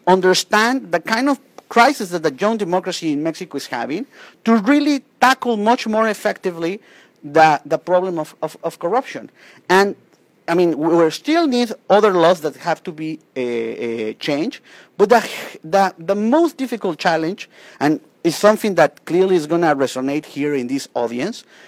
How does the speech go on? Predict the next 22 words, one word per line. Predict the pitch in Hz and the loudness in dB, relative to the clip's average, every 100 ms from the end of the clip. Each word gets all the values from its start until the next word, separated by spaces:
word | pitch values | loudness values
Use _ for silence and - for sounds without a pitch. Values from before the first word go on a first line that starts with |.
| _ | _
is | 190 233 - - _ | 0 0 -2 -10 _
how | - - 247 339 | -8 0 4 4
do | 330 | 2
you | 277 269 | 0 -2
transform | 240 214 - 208 202 151 135 _ _ _ _ _ _ | -4 -6 -2 2 4 2 -2 _ _ _ _ _ _
the | 151 | -4
Mexican | 165 233 285 311 294 240 | 2 2 2 -2 -2 -2
state? | - 135 107 - _ _ _ | -4 -6 -8 -10 _ _ _
How | - 196 240 302 | -2 4 6 6
do | 302 | 4
you | 262 220 240 254 - _ - | 0 0 0 0 -4 _ -4
achieve | 165 - - 214 202 - - _ _ _ _ - | -2 -2 -2 -2 -4 -8 -18 _ _ _ _ -2
a | 165 | 0
professionalization | 196 175 175 185 180 175 175 254 302 - 269 - | 0 -2 -2 0 0 0 0 0 0 -2 -4 0
of | 190 160 | 0 0
these | 208 302 320 | 0 2 2
institutions | 294 202 - 190 180 226 339 - - _ _ _ | 0 -4 -8 -8 -6 -6 -6 -10 -20 _ _ _
s-, | - - | -10 -4
in | 202 | -2
such | 196 359 359 | 0 0 2
a | 254 | 2
way | 220 233 | 4 2